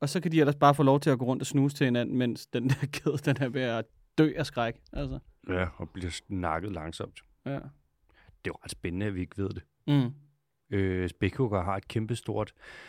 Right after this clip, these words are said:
Speaker 2: limbisk system. Det er en del af hjernen, som har at gøre med alle de sociale interaktioner.
Speaker 1: Ja.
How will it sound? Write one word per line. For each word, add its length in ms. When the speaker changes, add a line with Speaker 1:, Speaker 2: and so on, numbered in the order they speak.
Speaker 2:
limbisk 460
system. 480
Det 120
er 40
en 120
del 180
af 80
hjernen, 380
som 160
har 80
at 80
gøre 200
med 100
alle 120
de 120
sociale 540
interaktioner. 680
Speaker 1:
Ja. 120